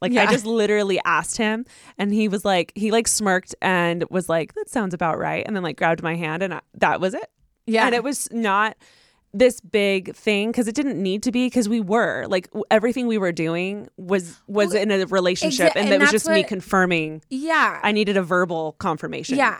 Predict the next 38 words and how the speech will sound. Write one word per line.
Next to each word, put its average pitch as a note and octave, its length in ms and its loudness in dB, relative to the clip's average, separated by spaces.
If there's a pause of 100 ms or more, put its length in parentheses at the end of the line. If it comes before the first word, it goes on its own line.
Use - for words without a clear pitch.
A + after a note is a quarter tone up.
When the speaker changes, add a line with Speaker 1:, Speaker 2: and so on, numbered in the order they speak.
(180)
Speaker 2:
I C4 140 2
feel D#4+ 220 -4
like D#4+ 140 -4
it's C#4+ 220 -4
the B3+ 80 -2
same A3+ 640 -4
with G#3+ 160 -6
her. A#3 340 -4
Like, G3+ 300 -4
every, A#3 300 -2
he's C4 340 -8
showing A3 480 -2
you B3+ 160 -2
how G3+ 220 -2
into G3 420 -8
you G#3+ 140 -6
he F3+ 260 -10
is. E3+ 360 -2
Speaker 1:
Yes. - 500 -6 (180)
Speaker 2:
So G#3+ 500 -2
that's G#3 320 0
why, A#3+ 180 2
like, G#3 220 -2
I G#3+ 140 2
wouldn't G#3+ 320 -2
feel G#3 200 -4
a F#3 60 -6
rush F3 360 -4
to G#3 120 -6
be, F#3 280 -6
whereas, A#3+ 440 0
like, F#3+ 360 0 (600)
there's A3+ 300 2
certain C4+ 320 -4
people G#3+ 320 -6
where G3+ 120 2
they're G3 180 -2
like, E3+ 340 -10